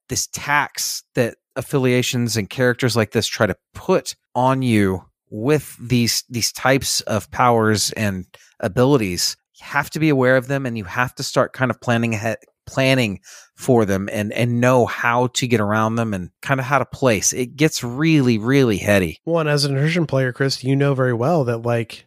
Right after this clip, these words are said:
Speaker 2: if you have to move multiple times in a game with big characters, like, you are losing a lot of your economy, right? Because
Speaker 1: Absolutely.
Speaker 2: what's the point of playing a high threat character if you're always having to move 'em, right? You'd rather just play a low threat character and move and then do that attack, right?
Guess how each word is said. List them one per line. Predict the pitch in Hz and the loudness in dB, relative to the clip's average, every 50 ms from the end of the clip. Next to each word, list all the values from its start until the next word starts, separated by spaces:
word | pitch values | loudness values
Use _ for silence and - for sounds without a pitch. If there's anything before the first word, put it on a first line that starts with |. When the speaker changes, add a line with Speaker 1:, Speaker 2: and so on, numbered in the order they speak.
| _ - | _ -8
Speaker 2:
if | 117 - - 151 | -8 -6 -2 0
you | 165 | 0
have | 165 151 - | 0 2 2
to | 139 | 0
move | 131 123 123 131 139 151 165 147 - 123 | 2 2 2 2 2 2 2 2 2 2
multiple | 127 131 - - 117 120 | 2 2 0 -2 -6 -2
times | - 131 123 131 127 120 | 0 2 4 4 2 2
in | 123 120 | 0 -2
a | 120 | -2
game | 120 127 127 127 117 | 0 0 0 2 0
with | 113 110 - _ _ - - 127 117 | 0 -2 -4 _ _ -12 -10 -8 -4
big | 110 135 127 127 117 117 - | 0 4 4 4 2 0 -4
characters, | - 127 127 135 160 160 - 113 110 104 104 110 | -2 0 0 0 0 0 0 -2 0 0 0 2
like, | 110 107 104 - - | 0 0 0 -2 -2
you | 120 120 120 123 | -2 0 2 2
are | 120 117 | 2 0
losing | 107 113 120 123 113 - 127 117 | 0 0 0 0 2 0 0 0
a | 110 | 0
lot | 107 113 113 110 | 0 0 0 0
of | 113 104 | -2 -2
your | 107 110 117 120 120 113 107 - _ _ _ _ _ - | -2 -2 0 0 0 -2 -4 -8 _ _ _ _ _ -10
economy, | 127 - - - 131 151 156 139 120 101 92 - - _ _ - | -10 -8 -4 0 2 2 2 2 -2 -6 -10 -14 -20 _ _ -4
right? | 123 127 135 127 | 0 2 2 2
Because | 123 123 - 156 131 117 | 0 -2 -2 0 -2 0
Speaker 1:
Absolutely. | - 185 202 240 196 117 87 - _ _ - | 0 0 0 2 0 -2 -4 -6 _ _ -2
Speaker 2:
what's | 139 165 - - - | -2 0 0 0 -4
the | 160 | -4
point | - - 175 175 170 | -2 0 2 2 2
of | 156 143 | 0 2
playing | - 151 147 143 | 2 2 2 4
a | |
high | 143 143 | 2 2
threat | 143 - 147 135 123 | 2 0 0 -2 0
character | - 143 147 165 165 - 139 | 0 0 2 2 2 0 -2
if | 127 - | -2 0
you're | 131 135 | -2 -4
always | 131 120 127 135 127 - | 0 2 2 2 2 2
having | 135 117 120 120 | 0 -2 0 -2
to | 113 | 0
move | 110 113 123 127 120 | 2 2 0 2 0
'em, | 117 104 98 | 0 -2 -2
right? | 101 107 110 120 120 _ _ - - | 0 0 0 0 -2 _ _ -10 -6
You'd | 135 139 127 | -4 -2 0
rather | 139 143 139 143 | 0 2 2 2
just | 127 123 - | 0 0 0
play | - 139 127 | 0 0 0
a | 120 | 2
low | 117 127 139 143 | 2 2 2 2
threat | 135 135 - - | 0 0 -2 0
character | - 131 123 117 - 117 | 0 0 0 2 0 -2
and | 113 117 123 131 123 120 | 0 2 2 2 4 4
move | 127 120 117 113 107 113 | 4 4 2 2 0 0
and | 117 | -2
then | 117 110 107 | -2 -2 -4
do | 104 113 113 | -4 -4 -2
that | 107 101 95 | 0 -2 -2
attack, | 98 - - - 98 95 - - | -2 -4 -6 -6 -6 -6 -6 -4
right? | 101 101 104 107 | -2 -2 -2 -2